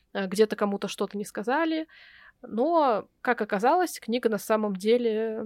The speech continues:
скучноватая, если честно, потому что не сказала бы, что были какие-то прям такие пронзительные истории или интересные сожаления, плюс достаточно много условностей есть у этого, пока не остыл кофе, в частности, что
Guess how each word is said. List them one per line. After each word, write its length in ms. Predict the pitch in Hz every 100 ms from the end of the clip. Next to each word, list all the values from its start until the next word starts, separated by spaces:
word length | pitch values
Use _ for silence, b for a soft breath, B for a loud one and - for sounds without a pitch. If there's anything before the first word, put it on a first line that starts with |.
| 208 -
скучноватая, 800 | - 311 - 214 180 175 226 208
если 220 | - -
честно, 440 | - 349 - 320
потому 320 | - 214 202
что 240 | 190 - 214
не 160 | 202
сказала 360 | 202 196 202 190
бы, 120 | 196
что 220 | - 196
были 220 | 190 196 196
какие-то 380 | - - -
прям 300 | - 175 175 - B B B _ -
такие 240 | 208 208
пронзительные 640 | 208 196 202 208 196 196
истории 320 | 190 - 202 196
или 60 |
интересные 440 | 190 - 202 - 202
сожаления, 580 | - 180 208 320 339 269
плюс 320 | - 220 190
достаточно 520 | 190 - 190 - 202
много 220 | 202 185
условностей 640 | 180 - 311 339 302 - 262
есть 200 | 240 247
у 40 |
этого, 280 | 233 226 220
пока 220 | 214 214
не 80 | 214
остыл 300 | 196 - 214
кофе, 280 | - 208 214
в 40 | -
частности, 500 | 190 214 196 - 185
что 440 | - 180 175